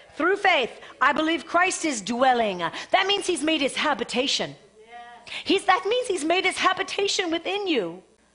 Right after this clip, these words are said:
If you're a believer, He's made His habitation within you. He's saying here in verse seventeen that Christ may dwell. This is Paul's prayer.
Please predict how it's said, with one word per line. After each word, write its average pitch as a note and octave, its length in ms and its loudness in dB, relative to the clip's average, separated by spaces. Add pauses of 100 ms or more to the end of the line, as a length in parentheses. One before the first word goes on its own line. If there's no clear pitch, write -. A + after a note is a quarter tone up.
(320)
If D#4+ 140 2
you're F#4 120 4
a - 20 2
believer, F#4 380 2
He's D#4+ 180 0
made F4 200 0
His E4 140 -2
habitation D#4+ 680 -2
within E4+ 340 -2
you. G3 320 -4 (460)
He's E4+ 160 0
saying E4 240 0 (240)
here F#4 280 2
in C#4+ 100 0
verse D#4+ 160 0
seventeen D#4+ 480 -2
that C4 220 0
Christ F4+ 520 0 (180)
may C4+ 220 0
dwell. C4+ 240 2
This B3+ 220 -4
is F#4 100 -8
Paul's C4 380 -4
prayer. F4 420 -10